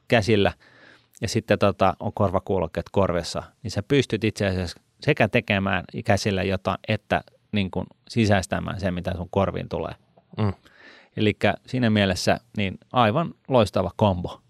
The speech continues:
Speaker 2: Noniin.
Speaker 1: meille miehille ainakin.
Speaker 2: Noniin,
Speaker 1: Ja, ja
Speaker 2: taputukset, taputukset
Speaker 1: Joo.
Speaker 2: kaikille näille. Ja hei, ja jäätävät palkinnot. Iso Nuudet tuotekassi jokaiselle näille voittajalle.
Speaker 1: Ihan totta.
Speaker 2: Kyllä.
Speaker 1: Siellä onhan sellaista tavaraa, minkä mäkin haluaisin.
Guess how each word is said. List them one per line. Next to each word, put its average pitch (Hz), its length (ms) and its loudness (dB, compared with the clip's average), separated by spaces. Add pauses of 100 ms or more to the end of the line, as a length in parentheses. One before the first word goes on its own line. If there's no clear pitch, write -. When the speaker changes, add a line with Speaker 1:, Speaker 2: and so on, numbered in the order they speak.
Speaker 2:
Noniin. 135 240 6
Speaker 1:
meille 113 200 6
miehille 101 340 4
ainakin. 98 420 0
Speaker 2:
Noniin, 185 220 10
Speaker 1:
Ja, 147 80 8
ja 151 40 6
Speaker 2:
taputukset, 190 460 8
taputukset 190 480 8
Speaker 1:
Joo. 110 80 6
Speaker 2:
kaikille 139 380 8
näille. 101 280 6 (1120)
Ja 139 80 8
hei, 165 260 8 (680)
ja 123 80 8
jäätävät 151 500 8 (100)
palkinnot. 98 720 4 (220)
Iso 185 480 8 (380)
Nuudet 143 600 8 (200)
tuotekassi 113 1040 6
jokaiselle 120 480 6
näille 90 280 0
voittajalle. 95 540 4 (540)
Speaker 1:
Ihan 147 260 2
totta. 123 380 0 (120)
Speaker 2:
Kyllä. 92 460 6 (340)
Speaker 1:
Siellä 143 240 4
onhan 131 300 4
sellaista 139 300 2
tavaraa, 131 300 6
minkä 131 220 2
mäkin 123 280 2
haluaisin. 90 440 -4